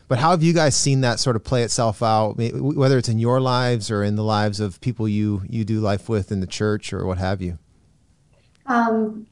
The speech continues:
Speaker 2: I definitely love, again, how Kevin painted the picture and called it a muscle.
Speaker 1: Mm.
Speaker 2: Um, that B zone is a muscle that,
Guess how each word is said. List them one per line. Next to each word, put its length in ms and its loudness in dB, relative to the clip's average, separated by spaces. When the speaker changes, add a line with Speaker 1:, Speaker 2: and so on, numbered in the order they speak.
Speaker 2:
I 80 2
definitely 640 2
love, 300 2
again, 720 -2
how 340 0
Kevin 380 0
painted 360 2
the 80 -2
picture 340 -2
and 140 -2
called 340 0
it 100 0
a 100 0
muscle. 640 -2
Speaker 1:
Mm. 460 -2
Speaker 2:
Um, 280 0
that 240 0
B 160 0
zone 680 -2
is 200 -4
a 100 0
muscle 720 -2
that, 560 -2